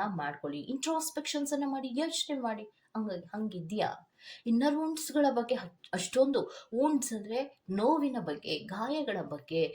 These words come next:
ಹರ್ಟ್ ಆದಂತಹ ವಿಚಾರಗಳ ಬಗ್ಗೆ ಅಷ್ಟೊಂದು ಮೇಮಂತಿನಲ್ಲಿ ಯೋಚನೆ ಮಾಡ್ತಾ ಇದ್ದೀರಲ್ಲ ನೀವು. ಆ ರೀತಿ ಇದೆಯಾ ಪ್ರೀತಿ? ಇಲ್ವಲ್ಲ.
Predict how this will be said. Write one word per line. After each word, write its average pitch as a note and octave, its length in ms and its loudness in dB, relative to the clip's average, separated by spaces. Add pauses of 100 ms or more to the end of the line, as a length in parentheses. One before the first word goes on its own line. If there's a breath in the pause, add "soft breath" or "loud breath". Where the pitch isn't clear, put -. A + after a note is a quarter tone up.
(680 loud breath)
ಹರ್ಟ್ D4+ 340 6
ಆದಂತಹ B3 420 -2
ವಿಚಾರಗಳ G#3+ 600 0
ಬಗ್ಗೆ D#3+ 300 -4 (280 loud breath)
ಅಷ್ಟೊಂದು B3 580 -2
ಮೇಮಂತಿನಲ್ಲಿ A3+ 800 -2
ಯೋಚನೆ E3 360 -2
ಮಾಡ್ತಾ E3 320 -2
ಇದ್ದೀರಲ್ಲ D#3+ 440 0
ನೀವು. C#3+ 460 -8 (400 soft breath)
ಆ F3+ 160 -2
ರೀತಿ C4 300 2
ಇದೆಯಾ C4+ 300 2
ಪ್ರೀತಿ? - 640 -6 (180)
ಇಲ್ವಲ್ಲ. G#3 400 -2